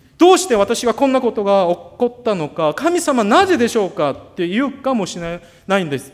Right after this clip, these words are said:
なかったんですけれども、これからは、「神様なぜですか？なぜこんなことが起こったんですか？」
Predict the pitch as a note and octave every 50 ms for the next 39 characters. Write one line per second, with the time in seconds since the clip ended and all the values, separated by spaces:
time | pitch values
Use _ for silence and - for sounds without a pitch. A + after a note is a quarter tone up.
0 | - - F3+ G3 G3 A3 A3 F3+ D3+ C#3 C3 B2 - - C3 A2+ A2+ A2+ A#2 B2+
1 | D3 E3 D3 C3 A#2 - - - - - _ _ - G3 G#3+ G#3 G3+ F3 D#3+ D#3
2 | D#3 F#3 F3 D#3+ D3+ B2+ - - - - - - _ _ _ _ _ _ - -
3 | G#3+ G#3 G3 F#3 - E3 D#3 D3+ C#3+ C3 C#3 G3+ A3 D4 - - G#3 D#3 C3 B2
4 | - - - A2+ G2 - _ _ _ _ _ _ _ _ _ _ _ _ _ _
5 | _ _ - F#3+ C#4 D4 D4 - - A#3+ B3 B3+ B3+ A#3+ B3 A#3+ A#3+ A3+ F#3 G3
6 | F#3+ F#3+ G3 G3 F#3+ - - - - E3+ D#3+ _ _ - C3+ A#2+ A2 G2+ - -
7 | _ -